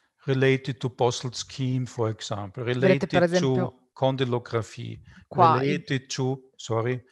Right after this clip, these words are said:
Speaker 2: Sorry, ma-, my
Speaker 1: related
Speaker 2: bad.
Speaker 1: to, uh, posterior interfer-, interferences.
Speaker 2: Vedete qui, per esempio, il bruxismo sovrapposto al, al, al poligono di Posselt, vedete, eh, la funzione sovrapposta in condilografia, vedete gli effetti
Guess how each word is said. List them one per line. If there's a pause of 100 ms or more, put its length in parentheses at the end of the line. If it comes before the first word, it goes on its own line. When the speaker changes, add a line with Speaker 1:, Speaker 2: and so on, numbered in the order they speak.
Speaker 2:
Sorry,
ma-,
my
Speaker 1:
related
Speaker 2:
bad.
Speaker 1:
to, (300)
uh, (420)
posterior
interfer-, (200)
interferences. (420)
Speaker 2:
Vedete
qui,
per
esempio,
il
bruxismo
sovrapposto
al,
al,
al
poligono
di
Posselt,
vedete, (380)
eh,
la
funzione
sovrapposta
in
condilografia,
vedete
gli
effetti